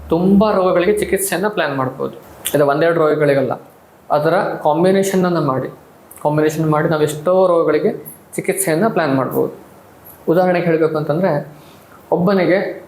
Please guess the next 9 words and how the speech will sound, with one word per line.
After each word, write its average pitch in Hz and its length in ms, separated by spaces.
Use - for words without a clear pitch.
ತೂಕವನ್ನ 208 420
ಕಡಿಮೆ 214 300
ಮಾಡ್ಬೇಕು 175 400
ಅಂತ 151 120
ಇಟ್ಕೊಳ್ಳಿ, 165 680
ವೇಟನ್ನ 185 360
ಕಡಿಮೆ 170 220
ಮಾಡ್ಬೇಕು 160 440
ಅಂತಂದ್ರೆ 135 600